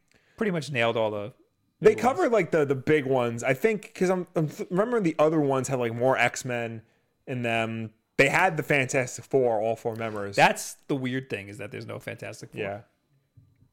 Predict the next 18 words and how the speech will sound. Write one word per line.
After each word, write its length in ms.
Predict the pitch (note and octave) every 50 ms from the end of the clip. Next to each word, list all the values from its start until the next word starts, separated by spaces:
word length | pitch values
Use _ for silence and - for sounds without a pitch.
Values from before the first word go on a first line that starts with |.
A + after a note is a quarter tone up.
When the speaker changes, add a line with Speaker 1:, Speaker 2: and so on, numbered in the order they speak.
| _ -
Speaker 2:
I 60 | C#3+
mean, 100 | C#3+ C#3+
there 100 | D3 D#3+
was, 120 | D#3 -
this 160 | - F#3 D#3+ D#3+
was 80 | D3+
probably 260 | - E3+ D#3+ D3 C#3 C3
in 40 | B2+
development 440 | B2+ A2 C3+ C3 B2+ B2 B2 A#2 A2
back 180 | A#2+ A#2 A2
when 120 | - B2 A#2
there 100 | A#2 A2+
was 100 | A2 G#2+
still 140 | - A#2+ G#2+
the 80 | G#2
Fantastic 460 | - A#2 A2 G2+ A#2 A2+ G#2 - G#2+ -
Four 260 | - A2+ A2+ G#2+ G#2+
embargo. 580 | G#2 G2+ G#2 G2+ G2 G2 G2 F#2+ F#2+ G2 G2+